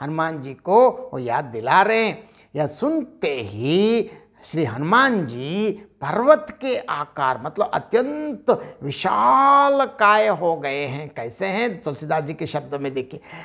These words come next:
"कनक बरन तन तेज बिराजा, मानहु अपर गिरिनिहि कर राजा। सिंहनाद करि बारहि बारा, लीलहि नाघव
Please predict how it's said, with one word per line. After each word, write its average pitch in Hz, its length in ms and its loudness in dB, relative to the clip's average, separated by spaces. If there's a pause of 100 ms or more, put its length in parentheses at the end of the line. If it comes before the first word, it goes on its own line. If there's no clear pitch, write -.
(200)
"कनक 262 460 4
बरन 262 640 6
तन 247 380 0
तेज 220 600 2
बिराजा, 160 960 0 (220)
मानहु 202 680 2 (180)
अपर 220 440 4
गिरिनिहि 233 840 -2
कर 214 240 2
राजा। 143 760 2 (320)
सिंहनाद 202 1200 2
करि 180 240 2
बारहि 233 840 6
बारा, 175 640 2 (240)
लीलहि 214 800 0
नाघव 214 760 2